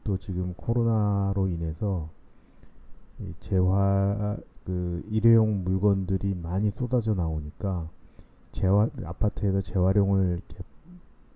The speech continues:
분리하다가 보면 엄청난 양의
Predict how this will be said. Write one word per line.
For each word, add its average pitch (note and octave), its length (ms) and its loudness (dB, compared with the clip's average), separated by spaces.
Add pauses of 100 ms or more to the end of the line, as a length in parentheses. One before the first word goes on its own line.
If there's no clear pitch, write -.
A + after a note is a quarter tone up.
(120)
분리하다가 G2 960 0
보면 F#2 460 -4 (760)
엄청난 C#3+ 680 0
양의 F#2+ 580 0